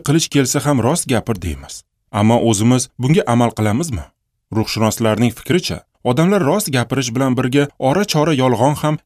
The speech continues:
gapirib turar ekanlar. Tadqiqotchilar bir guruh talabalar, uy bekalari va tadbirkorlarni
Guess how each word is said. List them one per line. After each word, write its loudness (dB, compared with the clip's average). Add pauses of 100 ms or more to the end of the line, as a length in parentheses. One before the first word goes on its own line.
gapirib 0
turar -2
ekanlar. -10 (420)
Tadqiqotchilar -2 (180)
bir 2
guruh 2
talabalar, 0 (180)
uy 4
bekalari 2
va 4 (240)
tadbirkorlarni 0